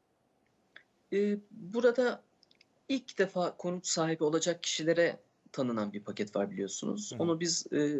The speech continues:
Speaker 1: doğru bulduk. Çünkü, e, şu anda problem gerçekten, e, ev edinme, e, problemi. O yüzden hep de eleştirilen bir konu var. Yatırım amaçlı konut alan kişilerin barınma amaçlı konut alan kişilerin önüne geçmesi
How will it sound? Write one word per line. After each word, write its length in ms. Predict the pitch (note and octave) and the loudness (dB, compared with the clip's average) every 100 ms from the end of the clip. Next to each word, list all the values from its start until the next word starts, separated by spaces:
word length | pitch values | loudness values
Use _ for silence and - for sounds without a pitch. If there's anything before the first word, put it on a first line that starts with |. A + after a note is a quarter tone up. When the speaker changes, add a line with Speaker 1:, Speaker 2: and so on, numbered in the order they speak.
| A#2 E2 - | -2 -6 0
Speaker 1:
doğru 260 | D3+ E3+ | 2 2
bulduk. 260 | E3 A#2+ - | 0 -6 -8
Çünkü, 420 | - D3 D3 D3 - - - - _ | -4 -4 0 -2 -4 -16 -20 -20 _
e, 200 | C3+ C3+ | 0 2
şu 200 | B2 D3+ | 2 2
anda 220 | D#3+ A#2+ | 4 2
problem 420 | A#2+ D#3 A#2 C#3+ D#3+ | 2 0 2 0 2
gerçekten, 580 | C3+ - G#2+ - F#3 - _ _ _ | 0 0 -6 -2 -4 -6 _ _ _
e, 60 | B2 | -4
ev 400 | A#2+ A#2+ - C3+ | -2 0 2 2
edinme, 500 | A2 G2+ G2+ A2 - _ | 2 0 -2 -4 -6 _
e, 180 | G#2+ G#2 | -6 -4
problemi. 560 | G2+ - F#2+ F#2+ C#3 G3 _ - - - | -6 -6 -4 -2 -2 -4 _ -20 -20 -2
O 120 | D3 | 0
yüzden 420 | D3+ - D#3 - - _ | 0 2 2 0 -12 _
hep 220 | F3+ - | -4 2
de 140 | D3+ | 4
eleştirilen 560 | C#3 D3 - D3+ D#3 D#3 | 4 2 -2 -2 0 -2
bir 80 | - | -4
konu 220 | E3 E3 | -2 -2
var. 220 | C3 - _ _ _ - | -2 -6 _ _ _ -2
Yatırım 420 | C3+ C3+ F#3+ A#3+ | -2 0 0 0
amaçlı 460 | D#3+ B2 B2 - - | 2 2 0 -4 -2
konut 280 | C#3+ D#3 | -2 0
alan 240 | C3 A#2 A2 | 0 0 -2
kişilerin 520 | - A#2+ A#2 E3+ G#3 _ _ _ _ _ | -4 -2 -2 -2 -4 _ _ _ _ _
barınma 340 | B2+ C#3 F#3+ A3+ | 4 4 4 2
amaçlı 400 | F3+ C#3 - - - | 0 -2 -4 -10 -8
konut 280 | C#3+ F3 D#3+ | -6 -2 0
alan 280 | C3+ A#2 - | 0 0 -4
kişilerin 540 | - - C3 C3+ F3+ G#3+ _ _ - | -6 -4 0 0 0 -4 _ _ -2
önüne 260 | C3+ E3+ | 2 2
geçmesi 680 | F#3+ C3+ - G#2 G#2 - G3+ | 2 0 -2 -2 -2 -2 -4